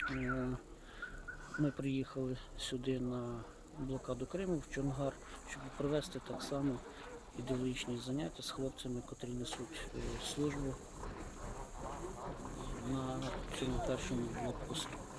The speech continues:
Ось, так співпало, що ми потрапили сюди на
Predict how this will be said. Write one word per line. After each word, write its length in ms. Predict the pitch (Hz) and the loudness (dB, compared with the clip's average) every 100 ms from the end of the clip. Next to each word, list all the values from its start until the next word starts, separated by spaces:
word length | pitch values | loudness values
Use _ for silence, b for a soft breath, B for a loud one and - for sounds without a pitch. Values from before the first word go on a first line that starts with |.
| B B B B B B - 127 | B B B B B B 0 2
Ось, 360 | 113 - - - - | 2 4 4 4 4
так 180 | 160 - | 4 6
співпало, 560 | - 160 - 160 147 | 6 6 10 10 10
що 160 | - 143 | 6 6
ми 120 | 143 131 | 6 4
потрапили 500 | 135 139 131 131 127 | 4 4 6 4 4
сюди 380 | - 131 135 | 2 4 6
на 200 | 131 127 | 6 6